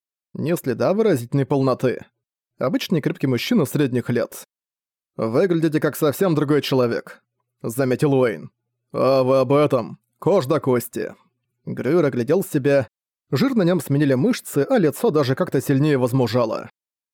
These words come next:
"Таким телом меня одарил Бог", — объяснил он. "Стоит получить рану или напрячься, и я возвращаюсь в исходное состояние. Изрядно раздражает". "Подождите,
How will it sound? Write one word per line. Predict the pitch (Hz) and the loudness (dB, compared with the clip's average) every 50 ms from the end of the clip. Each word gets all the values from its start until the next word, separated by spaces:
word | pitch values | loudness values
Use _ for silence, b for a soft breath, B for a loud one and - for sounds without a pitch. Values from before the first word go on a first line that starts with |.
| _ _ _ _ _ - | _ _ _ _ _ -8
"Таким | - 123 - - 147 165 160 | -6 -4 -2 0 2 2 2
телом | 135 - 175 175 165 156 151 | 2 2 2 4 4 4 2
меня | 147 147 151 160 156 | 2 2 4 4 4
одарил | 151 139 151 147 147 139 | 2 2 2 2 2 2
Бог", — | 127 139 156 147 - - - - - - _ _ _ _ _ _ _ | 2 2 2 2 0 -2 -6 -16 -18 -20 _ _ _ _ _ _ _
объяснил | - 127 123 123 117 120 117 - 143 139 131 127 | -4 -4 -4 -2 -4 -6 -4 -2 0 2 2 2
он. | 120 110 95 - - - _ _ _ _ _ | 2 0 -2 -6 -12 -18 _ _ _ _ _
"Стоит | - - - - 127 139 147 135 | -20 -16 -6 -2 0 0 0 0
получить | - 139 143 135 - 143 131 | 0 0 0 0 0 0 0
рану | 127 131 139 156 160 151 | 0 2 2 2 2 2
или | 143 139 135 | 2 2 2
напрячься, | 127 - 123 131 156 170 - - - 151 147 139 - - _ _ _ _ _ _ | 0 0 0 2 2 2 0 0 0 2 2 2 0 -4 _ _ _ _ _ _
и | - - | -2 0
я | 127 160 214 214 | 2 2 4 4
возвращаюсь | 190 165 160 160 147 - 190 190 170 151 - | 4 2 2 2 0 2 2 2 2 2 0
в | 151 147 | 0 -2
исходное | 139 - - - 131 139 147 139 | 0 0 0 0 2 2 0 0
состояние. | - - 127 - - 143 135 135 131 120 117 - - - - - _ _ _ _ _ - | 0 -2 -4 -2 0 0 2 2 2 0 -2 -4 -8 -10 -14 -18 _ _ _ _ _ -8
Изрядно | - 120 120 117 135 156 175 170 147 156 160 | -6 -4 -2 0 2 2 4 4 4 4 2
раздражает". | 151 139 117 147 135 123 104 110 110 - - - - - - - _ _ _ _ _ _ _ _ _ _ _ | 2 0 0 0 0 0 0 -2 -6 -6 -8 -10 -14 -18 -20 -20 _ _ _ _ _ _ _ _ _ _ _
"Подождите, | - 117 139 151 139 123 147 139 - 120 - - | -4 0 0 0 0 0 -2 -2 -2 -4 -8 -10